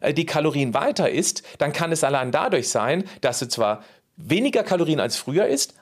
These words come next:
aber früher hattest du dieses Plus an Gewicht, also hast du dieses Defizit durch die Bewegung mit deinem Körpergewicht, mit deinem zu viel an Körpergewicht erreicht. Jetzt ist dieses zu viel weg und du brauchst eben ein weiteres. Achtung, wichtig,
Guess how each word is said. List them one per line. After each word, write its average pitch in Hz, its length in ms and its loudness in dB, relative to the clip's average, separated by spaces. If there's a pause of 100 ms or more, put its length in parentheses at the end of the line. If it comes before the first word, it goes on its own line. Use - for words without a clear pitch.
aber 147 180 0
früher 202 260 2
hattest 175 240 0
du 185 60 -2
dieses 143 280 -4
Plus 202 280 -2
an 147 180 -2
Gewicht, 131 460 -2 (320)
also 147 320 2
hast 175 140 0
du 170 40 -4
dieses 127 300 -4
Defizit 143 500 -2
durch 135 140 0
die 139 100 -8
Bewegung 123 440 -2
mit 127 140 -4
deinem 123 380 -2
Körpergewicht, 120 640 0
mit 131 80 -10
deinem 120 160 0
zu - 140 -8
viel 190 180 -4
an 151 100 -2
Körpergewicht 117 600 -2
erreicht. 113 340 -2
Jetzt 190 260 0
ist 214 220 -2
dieses 180 320 -2
zu 175 140 -2
viel 127 320 -2
weg 220 220 0 (580)
und 185 420 -2
du 226 80 0
brauchst - 340 0
eben 202 220 0
ein 185 220 2
weiteres. 190 560 0
Achtung, 165 400 0
wichtig, 220 480 -4